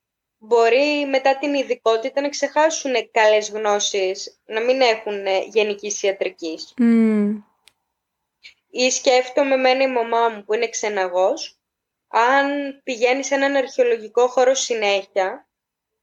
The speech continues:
Speaker 1: και έχει να πάει σε έναν άλλον ένα χρόνο,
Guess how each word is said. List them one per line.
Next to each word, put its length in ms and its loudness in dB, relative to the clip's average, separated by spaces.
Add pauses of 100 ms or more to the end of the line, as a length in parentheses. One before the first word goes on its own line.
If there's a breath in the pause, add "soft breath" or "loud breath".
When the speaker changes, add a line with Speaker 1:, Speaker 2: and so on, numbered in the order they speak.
(220)
Speaker 1:
και 120 0
έχει 180 0
να 120 0
πάει 140 2
σε 140 0
έναν 300 2
άλλον 400 4
ένα 200 2
χρόνο, 760 -2